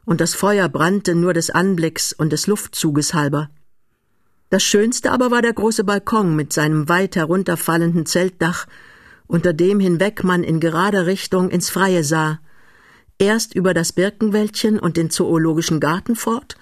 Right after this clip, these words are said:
und dahinter bis an die Nordspitze des Grunewalds. Käthe freute sich unter Händeklatschen dieser prächtig freien Aussicht, umarmte die Mama, küsste Boto und wies dann plötzlich nach links hin,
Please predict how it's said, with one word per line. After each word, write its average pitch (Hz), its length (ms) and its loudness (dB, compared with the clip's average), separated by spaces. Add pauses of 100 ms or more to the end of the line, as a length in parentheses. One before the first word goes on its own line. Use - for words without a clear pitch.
(640)
und 165 140 0
dahinter 208 580 0
bis 202 240 -2
an 180 160 0
die 160 80 0
Nordspitze 185 720 -2
des 185 180 -2
Grunewalds. 156 720 -2 (920)
Käthe 214 300 2
freute - 460 -2
sich 165 260 -2
unter 165 220 0
Händeklatschen 190 920 0 (300)
dieser 165 240 2
prächtig - 560 -4
freien 170 340 0
Aussicht, 170 600 -4 (380)
umarmte 180 520 2
die 175 120 0
Mama, 180 480 0 (100)
küsste 208 300 -2
Boto 190 480 0 (500)
und 190 200 0
wies 247 200 2
dann 208 220 0
plötzlich - 480 -4
nach 190 180 0
links 196 360 0
hin, 262 380 -2